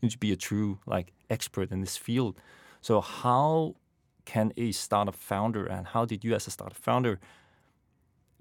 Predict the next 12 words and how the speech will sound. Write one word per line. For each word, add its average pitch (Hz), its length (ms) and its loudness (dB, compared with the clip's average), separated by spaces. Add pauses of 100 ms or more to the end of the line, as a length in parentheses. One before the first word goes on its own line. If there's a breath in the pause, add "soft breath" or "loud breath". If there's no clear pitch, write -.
position 143 460 0
yourself 85 400 0
as 98 220 -2
an, 98 200 -2
as - 180 -4
a 104 40 -6
true - 300 -2
expert - 580 -6 (100)
and 110 200 -4
as 110 200 0
an 107 100 -2
authority 139 600 0